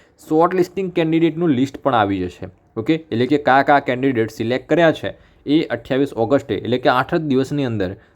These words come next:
તમને શોર્ટ લિસ્ટિંગ કેન્ડિડેટનું લિસ્ટ મળી જશે. બરોબર? અને આવતા મહિનાથી એટલે કે સપ્ટેમ્બર મહિનાથી તમારું જોઈનિંગ કોલ લેટર આવી જશે. બરોબર? તો સિલેક્શન પ્રક્રિયા બહુ જ ફાસ્ટ ચાલી રહી છે અને ચાલવાની છે.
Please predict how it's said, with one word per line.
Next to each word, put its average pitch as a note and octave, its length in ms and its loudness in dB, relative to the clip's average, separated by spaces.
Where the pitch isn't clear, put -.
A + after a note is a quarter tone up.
તમને A#2 340 -2
શોર્ટ A#2+ 320 2
લિસ્ટિંગ C#3+ 340 -4
કેન્ડિડેટનું A#2 640 -2
લિસ્ટ A2+ 240 -2
મળી G2 280 0
જશે. F2 260 -6
બરોબર? A#2+ 320 2
અને G#2+ 160 -6
આવતા B2+ 300 4
મહિનાથી G2+ 460 -4
એટલે B2 300 -2
કે G#2+ 280 -6
સપ્ટેમ્બર F3+ 580 2
મહિનાથી A#2 500 -2
તમારું G2+ 360 0
જોઈનિંગ A2 580 -2
કોલ B2+ 240 6
લેટર A#2+ 300 4
આવી F2+ 280 2
જશે. F2+ 280 -12
બરોબર? A2 280 0
તો G#2+ 140 -6
સિલેક્શન C#3 440 0
પ્રક્રિયા A#2+ 540 2
બહુ E3+ 240 8
જ - 20 2
ફાસ્ટ A2+ 440 -2
ચાલી A2+ 260 0
રહી A2+ 180 2
છે C#3 180 -4
અને A2 260 -6
ચાલવાની A2 440 2
છે. F2+ 160 -10